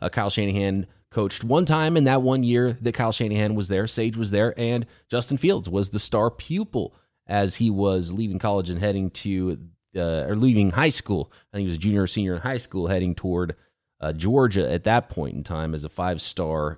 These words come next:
quarterback recruit. And it's funny because Kyle Shanahan really played it off. He said, "Oh, yeah, I remember.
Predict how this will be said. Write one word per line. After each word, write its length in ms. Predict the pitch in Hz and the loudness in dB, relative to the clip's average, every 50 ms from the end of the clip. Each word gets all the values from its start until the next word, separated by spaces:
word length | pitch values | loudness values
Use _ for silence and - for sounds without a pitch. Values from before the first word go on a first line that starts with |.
| - | -10
quarterback 720 | _ - 113 101 85 90 82 - 90 85 80 78 - - - | _ -8 -6 -6 -4 -4 -4 -4 -4 -4 -4 -4 -6 -10 -14
recruit. 480 | 110 98 87 85 - - - 76 - - _ _ _ - | -12 -10 -10 -10 -8 -8 -6 -6 -6 -8 _ _ _ -10
And 560 | 107 104 101 101 98 98 95 101 98 76 76 - - | -6 -4 -2 0 0 0 -2 -4 -6 -8 -12 -10 -6
it's 180 | 131 151 - | -6 -6 -6
funny 300 | - - 170 185 214 202 | -6 -6 -2 0 0 0
because 560 | 170 165 - - 160 143 143 139 135 123 - - _ _ _ _ _ _ _ _ _ _ _ _ _ _ _ _ - | 0 0 0 2 2 2 4 4 2 0 -2 -8 _ _ _ _ _ _ _ _ _ _ _ _ _ _ _ _ -6
Kyle 220 | - 240 320 392 370 | -2 0 0 0 0
Shanahan 580 | - - 185 196 208 185 170 160 123 104 95 | 0 0 2 2 4 4 4 4 2 2 2
really 320 | 95 101 110 117 135 147 131 | 2 2 4 4 4 2 0
played 400 | 127 - - 120 113 113 120 117 | -2 -6 -4 -2 -2 0 0 0
it 80 | 101 | 0
off. 400 | 90 87 95 101 117 139 135 - | 0 0 0 0 -2 -4 -8 -10
He 80 | - 104 | -12 -10
said, 260 | - - 113 110 120 | -8 -6 -6 -6 -8
"Oh, 100 | 175 190 | -8 -8
yeah, 240 | 180 170 160 165 156 | -8 -6 -6 -6 -4
I 40 | 156 | -4
remember. 560 | 151 151 143 117 117 117 117 117 117 113 110 | -2 0 0 2 2 2 2 2 2 0 0